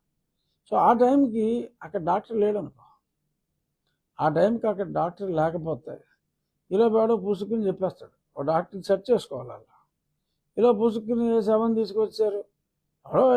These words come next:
ఇంటి దగ్గర ఓ డాక్టర్ ఎవడో చూస్తాడు, చూసి అంటారు,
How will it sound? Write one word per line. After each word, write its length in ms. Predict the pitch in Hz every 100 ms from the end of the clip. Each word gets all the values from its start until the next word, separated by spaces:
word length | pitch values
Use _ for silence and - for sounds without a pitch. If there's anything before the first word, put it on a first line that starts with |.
| 226 220
ఇంటి 200 | 214 233 226
దగ్గర 180 | 220 226
ఓ 20 | 202
డాక్టర్ 300 | 202 196 214 208 196
ఎవడో 180 | 190 202 202
చూస్తాడు, 380 | 196 208 202 214
చూసి 240 | 196 196 - _ _ _ _ _ _ _ _ _ _
అంటారు, 300 | 226 190 -